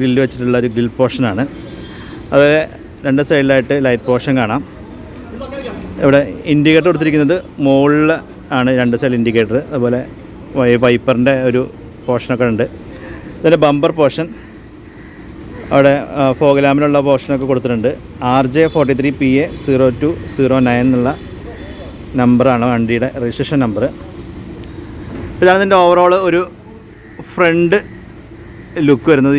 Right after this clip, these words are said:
ഈ ലുക്കിൽ നിന്ന് ഫുള്ളായിട്ട് ഇനി മാറാൻ പോവുകയാണ് വണ്ടി. ഫ്രണ്ട് ഇനി ഇങ്ങനെ ആവില്ല നമ്മൾ വണ്ടി കാണുമ്പോൾ ഉണ്ടാവുക. ആ, ഇതാണ് ഇതിൻ്റെ ഒരു സൈഡ് പോർഷൻ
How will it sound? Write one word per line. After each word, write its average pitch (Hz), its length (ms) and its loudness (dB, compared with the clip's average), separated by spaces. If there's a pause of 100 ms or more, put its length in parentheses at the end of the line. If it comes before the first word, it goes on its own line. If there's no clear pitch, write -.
ഈ - 20 4 (500)
ലുക്കിൽ 151 320 0
നിന്ന് 165 140 2 (120)
ഫുള്ളായിട്ട് 180 840 4
ഇനി 165 100 -4 (200)
മാറാൻ 135 340 2
പോവുകയാണ് 127 360 2
വണ്ടി. 117 220 0 (880)
ഫ്രണ്ട് 135 340 4
ഇനി 147 120 4 (520)
ഇങ്ങനെ 139 260 2 (220)
ആവില്ല 135 280 2
നമ്മൾ 127 200 2
വണ്ടി 120 240 2
കാണുമ്പോൾ 110 300 0
ഉണ്ടാവുക. 104 260 0 (1040)
ആ, 156 120 4
ഇതാണ് 196 240 4
ഇതിൻ്റെ 196 260 0
ഒരു 190 80 2 (200)
സൈഡ് 170 400 2 (1300)
പോർഷൻ 143 320 2